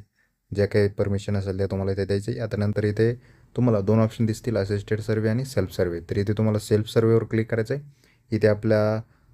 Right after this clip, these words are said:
आधार कार्ड नंबर एंटर करायचा आहे, ज्यांना तुम्ही, ज्या व्यक्तीने ॲप्लिकेशन फॉर्म ज्या आधार कार्डनं फिलअप केलेला आहे किंवा ज्याच्या नावानं फॉर्म भरलेला आहे, ज्याच्या नावानं फॉर्म भरायचा आहे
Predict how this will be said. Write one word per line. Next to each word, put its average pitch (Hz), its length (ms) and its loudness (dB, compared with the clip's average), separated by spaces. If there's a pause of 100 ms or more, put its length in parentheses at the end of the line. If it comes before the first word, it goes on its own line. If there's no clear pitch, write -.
(360)
आधार 101 260 2
कार्ड 113 180 0
नंबर 110 220 4
एंटर 110 240 2
करायचा 113 300 -2
आहे, 117 100 -2
ज्यांना 101 320 0 (140)
तुम्ही, 101 320 -2 (400)
ज्या 107 160 4
व्यक्तीने 104 400 0
ॲप्लिकेशन 104 520 -2
फॉर्म 101 240 -2
ज्या 101 160 0
आधार 101 200 0
कार्डनं 101 380 0 (120)
फिलअप 101 260 -2
केलेला 104 220 0
आहे 113 100 -2 (420)
किंवा 113 240 4 (400)
ज्याच्या 107 280 4
नावानं 110 460 2 (420)
फॉर्म 110 260 4
भरलेला 104 340 2
आहे, 85 100 -10 (920)
ज्याच्या 104 420 2
नावानं 104 320 2
फॉर्म 104 240 0
भरायचा 101 400 0
आहे 90 100 -4